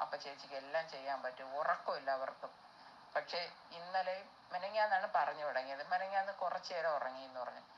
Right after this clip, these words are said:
ഇന്നലെ എൻ്റെ അടുത്ത് പറഞ്ഞു, "നല്ല, ഇന്ന് രാവിലെ വിളിച്ചോ പറഞ്ഞു, നല്ലതുപോലെ ഞാൻ ഉറങ്ങി, മോളെ മോഹൻജി ഒരു അത്ഭുതമാണെന്ന് പറഞ്ഞു, നല്ല ശക്തിയാണെന്ന് പറഞ്ഞു."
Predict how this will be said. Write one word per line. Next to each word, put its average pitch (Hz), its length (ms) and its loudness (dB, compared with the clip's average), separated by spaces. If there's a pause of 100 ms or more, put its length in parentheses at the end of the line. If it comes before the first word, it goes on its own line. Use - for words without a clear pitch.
(260)
ഇന്നലെ 180 340 -2
എൻ്റെ 156 160 -4
അടുത്ത് 156 220 -6
പറഞ്ഞു, 135 300 0
"നല്ല, 139 560 -2
ഇന്ന് 170 320 -6
രാവിലെ 147 260 4
വിളിച്ചോ 139 280 -4
പറഞ്ഞു, 131 360 -2
നല്ലതുപോലെ 147 880 -4
ഞാൻ 139 280 -2
ഉറങ്ങി, 131 400 -4 (1040)
മോളെ 156 320 4
മോഹൻജി 143 580 -2 (240)
ഒരു 147 160 0
അത്ഭുതമാണെന്ന് 131 840 0
പറഞ്ഞു, 117 320 -6 (200)
നല്ല 135 340 -2 (400)
ശക്തിയാണെന്ന് 131 880 0
പറഞ്ഞു." 117 300 -8